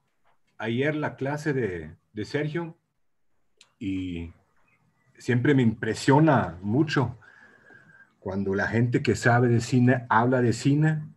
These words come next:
y puede hablar del cine, eh, más de una hora. Em, para tranquilizarles a los estudiantes y los que se inician en el cine,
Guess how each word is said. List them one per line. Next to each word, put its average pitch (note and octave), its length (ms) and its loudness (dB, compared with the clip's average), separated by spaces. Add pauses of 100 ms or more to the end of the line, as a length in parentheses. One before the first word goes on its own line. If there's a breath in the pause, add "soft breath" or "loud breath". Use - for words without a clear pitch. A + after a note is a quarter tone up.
(600)
y G2+ 120 -4
puede A2 300 -4
hablar A#2+ 400 4
del B2 180 2
cine, C3 560 -2 (1040)
eh, F2 460 -6
más A2 300 -2
de B2 80 8
una C3+ 260 4
hora. D3+ 380 -2 (1500 soft breath)
Em, A2 400 0
para A#2 280 0
tranquilizarles B2 840 0
a D3 60 2
los C3+ 200 0
estudiantes C3+ 640 -2
y A#2+ 80 -4
los A2+ 220 -4
que G#2+ 240 -4
se G#2+ 120 -8
inician C#3+ 420 -2
en C3+ 100 -4
el A#2 160 -8
cine, D#3+ 380 -6